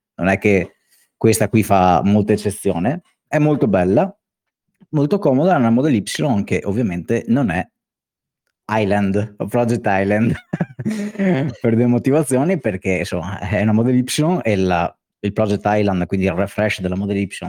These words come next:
deve ancora uscire, e soprattutto perché, eh, appunto, l'ho presa prima che uscisse questa settimana la nuova versione della Model tre.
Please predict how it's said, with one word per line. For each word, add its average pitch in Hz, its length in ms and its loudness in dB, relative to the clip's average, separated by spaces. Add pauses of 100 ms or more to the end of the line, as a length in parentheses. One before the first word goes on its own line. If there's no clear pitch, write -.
deve 90 220 -4
ancora 87 280 -6
uscire, 85 480 -4 (320)
e 120 260 0
soprattutto 98 440 -4
perché, 87 580 -2
eh, - 120 -6 (800)
appunto, 78 680 -10
l'ho 92 100 -2
presa 92 240 -2
prima 107 280 0
che 113 120 -2
uscisse - 1200 -4
questa 95 240 -4
settimana 95 480 -2
la 90 80 0
nuova 85 240 -2
versione 87 320 -6
della 85 140 -4
Model 82 220 -6
tre. - 200 -10